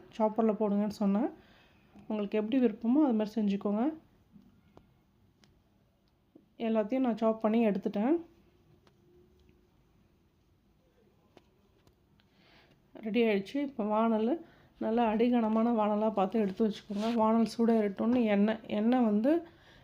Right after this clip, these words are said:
இரநூத்தம்பது கிராம் எண்ணெய். அரை கிலோ நெல்லிக்காய்னா இரநூத்தம்பது கிராம் அளவுக்கு எடுத்திங்கன்னா கரெக்டாக இருக்கும். வருஷத்துக்கு வச்சுருக்கும் போது ஊறுகாய் வந்து வீணாக போகாம இருக்கும்.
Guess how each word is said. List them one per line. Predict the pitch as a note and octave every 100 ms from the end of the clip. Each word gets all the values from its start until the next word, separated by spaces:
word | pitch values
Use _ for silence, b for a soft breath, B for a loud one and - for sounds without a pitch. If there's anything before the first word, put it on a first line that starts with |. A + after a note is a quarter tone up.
| -
இரநூத்தம்பது | G#3+ A3 A#3+ A3+ G#3 G#3
கிராம் | G#3 A#3
எண்ணெய். | G#3+ G3+ G#3 - B B B -
அரை | G3+ G#3+
கிலோ | G#3+ A3+ A#3+ D4+ B3+
நெல்லிக்காய்னா | A3 G#3+ A#3 A3+ G#3 A#3+
இரநூத்தம்பது | B3+ G#3 A3 G#3+ G#3 G#3
கிராம் | A3 A#3+ A#3+
அளவுக்கு | G#3+ G#3+ G#3+
எடுத்திங்கன்னா | G#3 G#3 A3 G#3+ B3+ C#4
கரெக்டாக | G#3+ G3+ B3 A#3
இருக்கும். | G3+ A#3 C#4 A#3
வருஷத்துக்கு | G3+ G#3 C4 C#4 A#3
வச்சுருக்கும் | A3 A3+ A3+ G#3
போது | A3 C4 B3 B B -
ஊறுகாய் | B3 B3+ A3+
வந்து | G#3+ A3+
வீணாக | G#3 A3 A#3
போகாம | A3+ G#3 G#3+ A3 A3
இருக்கும். | G3 G3 A3